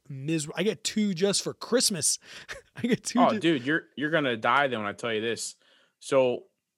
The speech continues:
Speaker 2: what I would get in vacation days per year, the most I've ever gotten was twelve days.
Speaker 1: Were you allowed to take 'em in a row?
Speaker 2: No. I mean, I probably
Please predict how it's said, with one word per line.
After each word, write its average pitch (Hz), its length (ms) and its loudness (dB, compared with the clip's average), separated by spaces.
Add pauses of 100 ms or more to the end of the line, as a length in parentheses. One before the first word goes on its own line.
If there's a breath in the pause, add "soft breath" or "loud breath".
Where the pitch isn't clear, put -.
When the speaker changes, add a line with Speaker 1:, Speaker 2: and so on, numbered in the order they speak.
(100)
Speaker 2:
what 120 400 2
I 160 120 4
would 131 220 -2
get 127 240 -2
in 120 120 -4
vacation 113 640 -4
days - 480 -8 (380)
per 123 260 -4
year, 107 480 -4
the 117 80 -4
most 117 340 -2
I've 120 140 -2 (160)
ever 123 220 -4
gotten 101 400 -2
was 90 200 -14
twelve 123 540 -4
days. 104 580 -10
Speaker 1:
Were 143 140 -2
you 139 100 2
allowed 139 160 0
to 117 60 -6
take 139 140 -4
'em 139 80 -4
in 131 60 -6
a 127 40 -6
row? 151 240 -4 (760)
Speaker 2:
No. 98 440 -6
I 123 80 0
mean, 123 340 -4 (480 soft breath)
I 131 100 4
probably 147 420 4